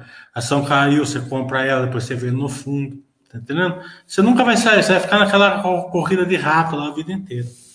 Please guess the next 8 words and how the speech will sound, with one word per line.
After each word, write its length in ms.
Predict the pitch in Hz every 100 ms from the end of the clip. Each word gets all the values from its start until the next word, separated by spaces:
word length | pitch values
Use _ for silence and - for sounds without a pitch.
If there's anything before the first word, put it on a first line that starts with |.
| - - - - _ _ _ -
Então, 240 | 165 214
a, 920 | 233 220 190 170 160 151 123 - -
o 80 | 170
conhecimento 960 | - 196 196 - 170 180 214 214 214 147
dentro 420 | 131 185 190 160
da 60 | 156
filosofia 640 | 147 139 139 127 135 120
Baster, 640 | 120 156 175 - - 107